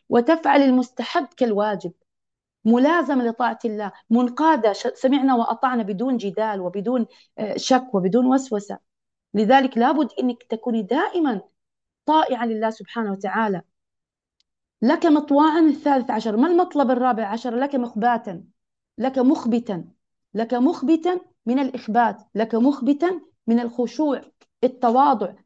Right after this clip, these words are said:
لك مخبتاً، مخبت، خاشع، م-، متواضع، خاضع. "اجعلني لك خاشعاً، متواضعاً، خاضعاً، ذليلاً".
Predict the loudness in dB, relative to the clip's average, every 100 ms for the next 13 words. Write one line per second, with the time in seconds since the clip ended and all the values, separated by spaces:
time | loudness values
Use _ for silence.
0 | -6 -2 0 0 0 -4 -8 -6 -4 -4
1 | -4 -8 -8 -6 -2 0 0 -2 -8 -6
2 | -6 0 2 2 2 2 2 2 -2 -6
3 | _ _ -6 0 2 2 -2 -4 _ _
4 | -4 -2 0 2 0 -2 -6 -4 0 0
5 | -2 -8 -6 -8 -4 -2 2 4 2 -2
6 | -6 -10 -14 _ -2 4 4 4 2 0
7 | -4 -6 -4 0 2 2 2 0 -2 -4